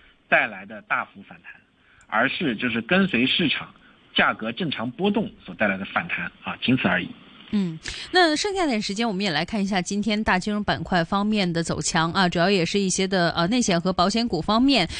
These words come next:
Speaker 2: 呃，也看到市场方面觉得呢，今天这走强呢是，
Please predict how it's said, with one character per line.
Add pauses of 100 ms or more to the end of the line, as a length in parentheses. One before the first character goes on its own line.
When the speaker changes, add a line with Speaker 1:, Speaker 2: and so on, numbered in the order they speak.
(180)
Speaker 2:
呃，
也
看
到
市
场
方
面
觉
得
呢，
今
天
这
走
强
呢
是，